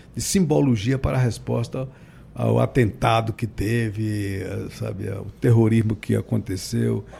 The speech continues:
ao golpe que tentaram dar, não é? Eu tava dizendo hoje de manhã, depois eu tava conversando com outras pessoas, dizendo, a, a arte da guerra já ensina lá atrás que você nunca briga com, com vários inimigos ao mesmo tempo. Escolhe um inimigo pra você, um adversário pra você brigar, né?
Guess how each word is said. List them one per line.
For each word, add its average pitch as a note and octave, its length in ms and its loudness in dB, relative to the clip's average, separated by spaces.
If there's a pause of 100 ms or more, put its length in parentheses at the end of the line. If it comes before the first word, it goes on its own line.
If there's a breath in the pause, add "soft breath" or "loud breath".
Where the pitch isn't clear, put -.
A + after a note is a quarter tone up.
(100)
ao C3+ 200 6
golpe C3+ 400 10
que - 100 -6
tentaram A#2 440 4
dar, F#2+ 280 -8 (640 loud breath)
não A#2+ 120 -2
é? C3 120 -4
Eu C3+ 80 -4
tava B2+ 280 0
dizendo A2 320 -2
hoje G#2 100 -4
de G#2+ 80 -6
manhã, A2 340 -4
depois G#2 380 -6
eu A2 60 -2
tava A2 180 -2
conversando G#2 240 -2
com G#2 80 -2
outras G#2 200 -6
pessoas, A#2 440 -4
dizendo, A2+ 160 2 (440 loud breath)
a, A#2+ 140 -2
a B2 300 -2
arte B2 160 -6
da A#2 120 -4
guerra B2 340 -2
já B2 100 -2
ensina B2 320 -4
lá A#2+ 100 -2
atrás A#2 440 -6
que - 100 -10
você A#2 260 -6
nunca B2+ 260 -4
briga A#2 260 -6
com, G#2 320 -8 (420 loud breath)
com A#2 100 -6
vários B2 320 -2
inimigos B2 400 -2
ao C3 60 0
mesmo B2 200 0
tempo. G#2+ 520 -6
Escolhe C#3 400 -4
um C#3+ 160 4
inimigo A2+ 400 0
pra A2 160 -8
você, A2 320 -6
um A2+ 120 -2
adversário A2+ 600 -4
pra A2 140 -6
você G#2 280 -8
brigar, G#2 440 -8
né? A2+ 160 -10